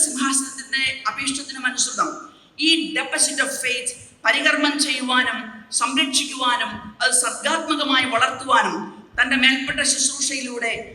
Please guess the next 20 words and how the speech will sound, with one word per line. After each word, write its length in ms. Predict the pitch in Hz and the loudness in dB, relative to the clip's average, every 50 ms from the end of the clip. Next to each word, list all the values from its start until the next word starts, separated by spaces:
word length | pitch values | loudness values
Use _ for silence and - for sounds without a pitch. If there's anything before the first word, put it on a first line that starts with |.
| - - - - | -12 -8 -6 -6
അഭിമന്യ 320 | - 269 285 269 277 277 277 269 | -4 -2 -4 -2 -2 -2 -2 -2
പൗത്തിൽ 300 | 254 254 254 277 285 285 262 | -4 -4 -4 -4 -4 -4 0
പിതാവിന് 400 | 269 262 254 247 240 240 247 247 - | 2 4 4 4 2 0 0 0 0
സാധിച്ചു 420 | 233 233 254 - 302 302 - 302 302 294 | 2 2 0 0 -2 -4 -4 -4 -4 -4
എന്ന് 120 | 277 254 254 233 | -2 -2 0 0
മാത്രമല്ല, 420 | 226 233 - - 233 226 202 185 170 151 139 - - - - - - _ - - | 0 0 0 -2 -2 -2 0 0 0 0 0 -2 -8 -12 -16 -20 -20 _ -4 -4
അതിനെ 200 | - 269 269 277 277 277 269 | 0 2 2 2 2 2 0
തലമുറകൾക്ക് 580 | 262 262 285 294 320 320 311 311 311 302 302 294 294 | 0 0 2 4 4 6 6 6 4 2 0 -2 -2
അഭംഗം 320 | 302 302 294 294 294 294 294 269 | -2 -2 0 0 2 2 2 2
കൈമാറുവാനായി 840 | 262 269 269 269 277 269 269 254 254 247 240 226 220 208 196 185 160 175 - - - - - - _ - | 2 2 2 4 4 4 2 2 0 0 2 2 4 2 2 0 -2 -6 -8 -10 -16 -20 -20 -8 _ 0
തന്റെ 220 | 233 254 269 277 277 277 | 0 2 2 0 0 2
പിൻഗാമിയും 640 | 277 269 269 269 269 285 285 294 285 285 285 285 285 269 277 - - - - - | 0 -2 0 2 2 2 4 4 2 2 0 0 -2 -2 -6 -6 -8 -10 -4 -2
നവ 120 | 247 262 311 320 302 277 | 0 4 6 6 6 6
അഭിഷിക്തനുമായ 800 | - 302 285 285 302 294 302 - - 262 262 254 247 220 214 196 190 320 339 - - - - - - | 4 2 0 0 0 -2 -4 -6 -6 -4 0 2 4 4 4 4 4 2 2 -2 -6 -12 -12 -10 -10
അഭിമന്യമാർ 480 | 208 254 285 277 269 277 269 269 247 - - - | -6 -4 -2 0 2 4 6 6 6 4 4 2
ജോസഫ് 360 | 254 254 - - 277 247 - | 2 2 2 2 2 0 -2
പെരുന്തോട്ടം 420 | 262 269 262 277 277 277 269 269 254 254 | -4 -4 -2 0 0 0 -2 -2 -4 -2
പിതാവിന്റെ 400 | 233 240 247 247 240 240 247 240 240 | 0 2 2 2 0 -2 -4 -2 0
കരങ്ങളിൽ 400 | 240 240 254 254 247 262 254 254 247 247 - - - - - - - | 0 0 0 0 0 -2 -4 -4 -6 -8 -12 -18 -20 -20 -12 -8 -6
സുരക്ഷിതമായി 680 | 285 302 320 311 302 - 302 302 294 277 285 277 269 | -4 -2 -2 0 0 0 0 0 0 2 4 4 4